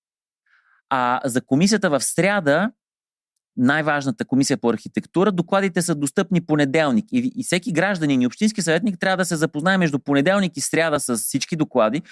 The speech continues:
които понякога са над двайсет, трийсет, и в сряда да ги гласува, а в четвъртък общинския привет-, е, съвет да ги приеме. Нещо, което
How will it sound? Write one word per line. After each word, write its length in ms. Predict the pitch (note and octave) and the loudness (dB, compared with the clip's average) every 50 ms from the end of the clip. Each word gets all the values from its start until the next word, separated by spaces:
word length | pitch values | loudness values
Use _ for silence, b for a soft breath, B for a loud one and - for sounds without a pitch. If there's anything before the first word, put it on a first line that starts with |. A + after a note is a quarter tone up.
| B B B B B | B B B B B
които 180 | D3+ C#3+ D3+ | 0 0 0
понякога 480 | - - C#3+ D3 C#3+ - C3+ - C3+ B2 | 0 -2 -2 -2 -2 -2 -2 -2 -2 -2
са 220 | - - B2 G#2+ - b b b b b | 0 0 0 0 -2 b b b b b
над 320 | A2 A2+ C#3 E3 D3+ C3 | 4 4 4 2 0 -2
двайсет, 440 | G#2 G#2 B2+ B2 B2+ B2 - A#2+ - _ | -2 -2 0 0 0 -2 -4 -6 -6 _
трийсет, 540 | - - C3 C3 - - - B2 D#3 F#3+ C4 D4 _ _ _ _ _ _ _ _ _ _ _ _ _ b b b b - | 2 4 4 4 4 0 0 0 0 0 -2 -6 _ _ _ _ _ _ _ _ _ _ _ _ _ b b b b 2
и 120 | A#3 A3+ G3 | 4 4 4
в 140 | F#3+ F3 E3 - - _ _ - | 4 2 -2 -6 -14 _ _ -10
сряда 420 | - - - F3+ G3+ G#3 G3 F#3 | -8 -2 0 0 0 2 2 0
да 100 | E3 D3+ | 0 0
ги 120 | C#3+ C#3+ C3 | 2 0 2
гласува, 460 | B2 C3 C3+ C3+ - G#3 G#3 A#3+ - | 2 2 2 2 2 0 0 0 0
а 180 | - F3 E3 D#3+ | 0 0 -2 -2
в 40 | - | -2
четвъртък 540 | - - C#3+ - - A3+ G3+ - G#3 - F3 | -4 -6 -4 -2 -2 -2 0 0 -4 -4 -4
общинския 460 | D3+ - - G3+ F#3+ - - E3+ E3+ | -4 0 2 2 2 2 0 -2 -2
привет-, 360 | - E3 E3+ F3 E3+ - - | 0 0 0 0 0 -2 -2
е, 220 | C#3+ C#3 C#3+ C#3 | 2 2 2 2
съвет 260 | C3+ - D#3+ D#3+ E3+ D3 | 2 0 0 0 0 -2
да 80 | C#3+ | -4
ги 120 | B2 C3+ - | -6 -6 -6
приеме. 400 | - C3 C3 A#2 G#2+ G2+ F#2 - _ _ _ _ - | -2 0 0 0 0 0 -2 -4 _ _ _ _ -2
Нещо, 320 | F#3 G3 G#3 G3+ - - D#3+ | 0 2 2 2 0 -4 -6
което 500 | - F#3+ G3 F#3+ - - G3+ G3+ F#3+ | -2 -2 -2 -2 -2 -2 -2 -2 -2